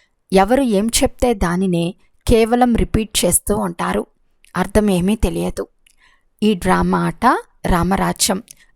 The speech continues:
రావణ రాజ్యములని పిల్లలకు తెలుసు. రామరాజ్యంలో సుఖము, రావణ రాజ్యంలో దుఃఖము ఉంటుంది. ఇదంతా ఇక్కడి విషయమే. ఇక్కడ ప్రభువు పంపే ఏ మాయా లేదు.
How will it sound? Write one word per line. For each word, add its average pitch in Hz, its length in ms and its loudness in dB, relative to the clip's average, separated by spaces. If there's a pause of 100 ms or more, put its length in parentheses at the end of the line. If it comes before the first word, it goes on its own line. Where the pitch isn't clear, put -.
రావణ 202 380 2
రాజ్యములని 185 800 0 (180)
పిల్లలకు 170 340 0
తెలుసు. - 500 0 (680)
రామరాజ్యంలో 196 920 2 (120)
సుఖము, 170 600 -2 (320)
రావణ 196 360 2
రాజ్యంలో 208 680 2 (160)
దుఃఖము 180 500 0
ఉంటుంది. 180 460 -4 (680)
ఇదంతా 185 500 2 (180)
ఇక్కడి 170 300 -2
విషయమే. 175 540 -4 (720)
ఇక్కడ 226 380 0 (260)
ప్రభువు 240 540 -2
పంపే 180 600 -2 (260)
ఏ 196 160 4
మాయా 175 420 0
లేదు. 202 380 -2